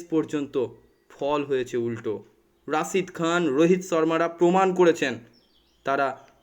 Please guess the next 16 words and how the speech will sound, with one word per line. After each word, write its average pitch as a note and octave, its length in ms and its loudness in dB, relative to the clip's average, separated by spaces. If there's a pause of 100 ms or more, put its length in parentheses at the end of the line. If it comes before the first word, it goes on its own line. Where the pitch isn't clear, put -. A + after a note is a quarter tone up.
প্রতিশোধ D#3 600 -2
নিতে C3 280 -2
জানেন, A2+ 320 -4 (540)
তারা C3 180 0 (280)
প্রতিশোধ D3+ 600 -2
নিয়ে D#3+ 360 4
দেখিয়েছেন। B2+ 560 0 (360)
অস্ট্রেলিয়াকে E3+ 720 4 (180)
টুর্নামেন্ট D#3 520 2
থেকে D#3+ 260 0 (480)
ছিটকে F#3+ 380 0
দিয়েছেন। A#2+ 400 -2 (500)
দুটো F#3+ 320 2 (200)
আইসিসি F3 500 0
টুর্নামেন্টের E3 720 0
ফাইনালের E3 640 2